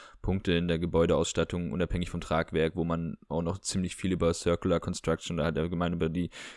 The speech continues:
Kreislaufwirtschaft im Bauwesen sprechen kann. Ähm, wollen wir aber heute eigentlich nicht so wirklich, weil wir heute wirklich, sag mal, klar den Punkt herausheben, was, was kann der Ingenieur machen?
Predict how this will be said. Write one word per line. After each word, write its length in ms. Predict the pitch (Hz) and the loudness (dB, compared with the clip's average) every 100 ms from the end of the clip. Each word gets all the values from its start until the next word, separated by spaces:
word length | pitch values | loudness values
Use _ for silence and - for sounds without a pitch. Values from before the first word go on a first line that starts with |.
| - | 2
Kreislaufwirtschaft 720 | 82 - 90 - 90 - - | 4 6 4 4 2 2 0
im 80 | 87 | 2
Bauwesen 400 | 85 87 85 85 | 4 4 2 0
sprechen 360 | - 98 98 | 4 4 4
kann. 280 | 87 85 98 - - - - _ | 0 0 0 -6 -18 -20 -20 _
Ähm, 380 | 85 92 85 - | 4 4 2 -4
wollen 280 | - 95 113 | 4 8 10
wir 80 | 131 | 10
aber 140 | 127 | 10
heute 480 | 123 123 123 113 101 - _ - | 8 8 8 6 4 -4 _ 2
eigentlich 380 | 107 117 117 | 2 4 0
nicht 220 | 120 120 - | -2 -2 2
so 140 | 117 | 4
wirklich, 380 | 117 - 123 - | 4 4 2 4
weil 220 | 95 92 | 4 6
wir 160 | 98 92 | 6 4
heute 220 | 92 95 | 4 2
wirklich, 340 | 92 98 - - _ _ - | -2 -4 -8 -20 _ _ -4
sag 140 | 98 | 0
mal, 120 | 92 | 0
klar 200 | - 87 | 2 0
den 180 | 95 95 | 2 -2
Punkt 220 | - 98 | -2 -2
herausheben, 560 | 90 90 - 92 90 90 | 0 0 0 -2 -4 -2
was, 320 | 85 - - - - - - _ | -2 -2 -8 -14 -20 -20 -20 _
was 160 | - | -6
kann 140 | - 98 | 0 2
der 100 | 85 | 2
Ingenieur 400 | 92 92 90 113 | 2 0 2 2
machen? 340 | 135 - 175 | 2 -2 -6